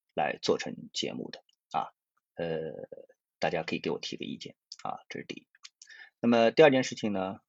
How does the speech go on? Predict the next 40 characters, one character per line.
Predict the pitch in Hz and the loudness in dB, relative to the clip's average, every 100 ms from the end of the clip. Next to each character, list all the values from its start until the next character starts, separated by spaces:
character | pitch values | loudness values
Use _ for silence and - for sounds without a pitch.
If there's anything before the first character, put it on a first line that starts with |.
| _ | _
呃， | - 85 87 82 82 - - | -10 -10 -10 -10 -10 -12 -12
我 | 87 | -8
看 | 90 117 | -2 0
到 | 107 | 2
我 | 90 | 0
的 | 82 | -2
留 | 80 101 | -4 -4
言 | 95 | -2
当 | 104 107 | -2 -2
中 | 113 | 0
呢， | 113 | 0
有 | 92 - | -2 -4
位， | 87 90 _ - | -6 -8 _ -4
位 | 107 95 _ _ _ - | -2 -4 _ _ _ -4
啊， | 95 82 | -2 0
说 | - 90 | -2 -4
他 | 95 | -4
是 | - 98 | -4 -4
我 | 76 - - | -4 -8 -2
非 | 117 | 0
常 | 110 92 | 0 -2
忠 | - 120 | 2 2
实 | - | 0
的 | - | -6
粉 | - - - | -6 -8 -8
丝， | - - - | -10 -10 -12
说 | - - 85 80 80 - | -14 -6 -4 -2 -4 -4
现 | 98 | -6
在 | 95 | -4
很 | 92 110 135 | -4 -2 -2
少 | 85 | -2
看 | 101 | -4
到 | 87 80 | -4 -4
我 | - | -4
对 | - 85 - | -6 -6 2
热 | 135 120 | 4 4
点 | - - | 0 -6
财 | - 76 | -8 -8
经 | 76 92 | -8 -10
啊 | 90 | -10